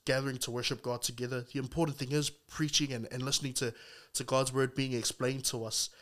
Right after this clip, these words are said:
Um, and so, um, yeah, that's where we're, we're at as a church, just trying to come back to the main thing, which is, you know, like, essentially discipleship, you know, raising and training and equipping, um, believers to, to be able to be sent out into the world to preach the gospel.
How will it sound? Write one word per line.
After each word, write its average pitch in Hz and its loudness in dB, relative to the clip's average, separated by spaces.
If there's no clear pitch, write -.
Um, 107 -4
and 120 -8
so, 117 0
um, 107 -8
yeah, 131 -2
that's 151 0
where 160 0
we're, 143 2
we're 135 -2
at 131 -4
as 123 -4
a 117 -8
church, 135 -2
just - -4
trying 127 -8
to 120 -8
come 123 -8
back 120 -8
to - -4
the 113 -10
main 123 -6
thing, 120 -8
which 120 -6
is, 113 -4
you 127 -6
know, 104 -6
like, 107 -8
essentially 139 2
discipleship, 131 -2
you 113 -10
know, 131 -6
raising 147 4
and 117 -6
training 143 -2
and 113 -4
equipping, 143 -4
um, 120 -2
believers 123 0
to, 113 -4
to 120 -6
be 113 -6
able 123 -4
to - -4
be 113 -12
sent 139 2
out 120 -6
into 135 -2
the 113 -4
world 113 -6
to - -2
preach - -2
the 110 -8
gospel. 110 -8